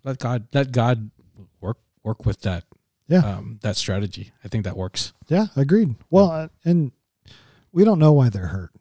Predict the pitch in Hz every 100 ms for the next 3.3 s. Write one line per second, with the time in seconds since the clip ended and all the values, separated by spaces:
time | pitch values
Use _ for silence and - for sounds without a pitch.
0 | _ _ _ - 104 - - 139 135 127
1 | 139 135 143 - 139 143 151 139 135 131
2 | 127 131 127 127 - 131 - 123 135 165
3 | 123 98 110